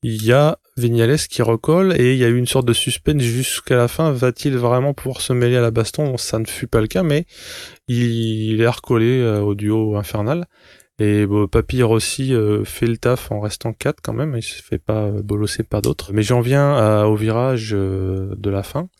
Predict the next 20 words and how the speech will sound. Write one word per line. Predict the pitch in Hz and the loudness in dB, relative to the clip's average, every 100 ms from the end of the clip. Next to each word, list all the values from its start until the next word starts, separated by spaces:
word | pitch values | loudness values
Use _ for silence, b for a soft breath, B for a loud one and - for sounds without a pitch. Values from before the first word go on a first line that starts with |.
| b b b | b b b
C'est | - | 0
vraiment | 120 135 175 | 2 4 2
des, | 147 117 110 107 107 104 | 2 2 2 0 0 -2
des, | 110 110 104 107 | -4 -6 -4 -4
des, | 139 110 107 104 | -4 -4 -2 -2
des | 104 | -4
suspens | - 110 113 - 131 | -4 -4 -2 -2 -2
de | 120 117 | 0 0
la | 107 113 | 2 2
mort | 160 | 2
entre | 127 113 - | 0 -2 -2
Dovi | 107 113 113 120 | 0 2 0 -2
qui | - 113 | -6 -10
fume | - - 110 104 | -6 -4 0 0
Marquez, | 104 101 - 117 113 107 | -2 -4 -2 -2 0 -2
euh, | 101 98 98 - b b b b - | -2 -2 -4 -8 b b b b -4
au | 104 | -2
G | 104 104 | 0 -2
P | - 104 | 0 0
d'avant. | 98 101 123 180 | 0 0 -2 -4